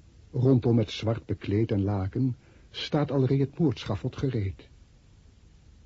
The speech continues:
Ik zie daar in een stoel, een kussen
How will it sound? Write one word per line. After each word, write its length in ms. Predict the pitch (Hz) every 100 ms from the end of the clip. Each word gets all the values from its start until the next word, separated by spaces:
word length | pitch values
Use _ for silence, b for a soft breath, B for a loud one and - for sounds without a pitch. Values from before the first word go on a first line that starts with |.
| - -
Ik 140 | - -
zie 140 | 160
daar 140 | 131
in 80 | 120
een 120 | 98
stoel, 360 | - 123 139 175 - - - - - - - - - - - - - - -
een 160 | 104
kussen 460 | - 135 - 131